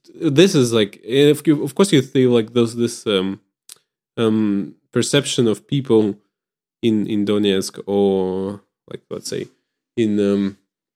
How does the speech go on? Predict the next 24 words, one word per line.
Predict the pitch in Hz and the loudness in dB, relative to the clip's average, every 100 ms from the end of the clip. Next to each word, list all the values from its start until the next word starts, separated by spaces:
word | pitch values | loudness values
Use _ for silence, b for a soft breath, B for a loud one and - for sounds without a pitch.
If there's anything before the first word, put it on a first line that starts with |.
| _ _ _ _ _ - | _ _ _ _ _ 0
um, | 110 101 98 - _ _ - | 4 4 4 -2 _ _ -2
in, | 127 110 - | 2 2 -2
yeah, | 127 110 101 117 101 | -6 -4 -2 -2 0
in, | 104 113 120 | 0 2 4
in | 120 | 6
this, | 120 - | 4 2
like, | 110 107 - _ _ | -2 -2 -6 _ _
region | 135 120 123 120 107 101 101 _ _ _ | -4 0 0 0 0 0 -4 _ _ _
is, | 117 113 110 107 | -4 -4 0 0
uh, | 104 101 98 80 | 2 2 0 -2
is | 113 104 | -8 -6
the | 107 | -4
same | - 107 104 | 0 0 0
as, | 101 98 - | -2 -2 -6
uh, | 92 - - - _ _ _ _ _ _ _ | -8 -10 -18 -20 _ _ _ _ _ _ _
like, | - - _ _ 180 | -20 -20 _ _ -6
the | 127 | 2
micro | 123 151 - 127 | 4 4 2 2
level | 117 117 110 104 107 | 4 2 2 0 -2
of | 101 - | -6 -4
life | 107 104 - | -4 -4 -6
is | 101 | -4
almost | 110 107 101 98 | -2 0 -2 -4
identical | 104 107 110 107 - - 104 98 | -6 -8 -8 -6 -4 -2 -2 -4